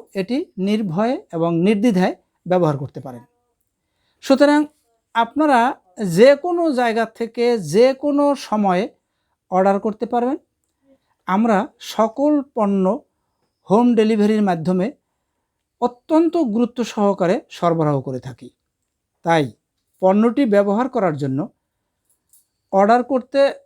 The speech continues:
বা বিস্তারিত জানতে আমার ইনবক্সে দেওয়া নম্বরে যোগাযোগ করুন।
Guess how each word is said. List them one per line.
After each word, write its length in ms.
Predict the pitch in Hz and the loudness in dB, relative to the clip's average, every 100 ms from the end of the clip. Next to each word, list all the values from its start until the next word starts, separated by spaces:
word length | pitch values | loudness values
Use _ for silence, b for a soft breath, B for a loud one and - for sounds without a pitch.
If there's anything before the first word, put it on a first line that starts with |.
| 165 156 | -8 -2
বা 120 | 165 165 160 | -2 -4 -4
বিস্তারিত 560 | 160 208 - 277 277 285 208 | -4 -4 -2 -4 0 -2 0
জানতে 300 | 196 170 180 262 _ _ _ _ | 0 0 -4 -6 _ _ _ _
আমার 300 | 202 214 226 226 | -4 -2 -2 -4
ইনবক্সে 520 | 214 226 233 247 - 208 | -2 0 0 -2 -2 -2
দেওয়া 260 | 180 165 156 - | 0 0 -2 -4
নম্বরে 420 | 175 175 170 156 - _ - 156 | -4 -2 -2 -2 -6 _ -6 -2
যোগাযোগ 360 | 156 143 139 _ | 0 -2 -4 _
করুন। 180 | 120 | -16